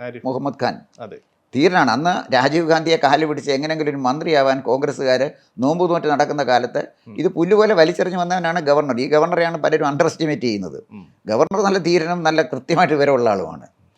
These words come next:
Speaker 1: നിലപാടുള്ള
Speaker 2: ഞാൻ പറഞ്ഞ
Speaker 1: വ്യക്തിയാണ്.
Speaker 2: അവ-, അവിടെ കോൺഗ്രസിൻ്റെ തകർച്ച തുടങ്ങുകയായിരുന്നു.
Speaker 1: ഉം.
Speaker 2: ആ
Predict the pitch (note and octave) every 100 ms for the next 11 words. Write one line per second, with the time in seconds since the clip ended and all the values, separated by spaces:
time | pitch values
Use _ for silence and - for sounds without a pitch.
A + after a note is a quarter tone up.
0 | - C#3+ C#3+ - D3 B2 A#2 - F#2 C#2+
1 | - F#3+ - - C3+ D3+ A#3+ A#3 D3+ D3
2 | - _ _ _ A2+ C#3+ F3 E3+ - -
3 | A#2 B2+ D3 C3 - A2 B2+ F#2 C#2+ C2
4 | - - F#2 _ -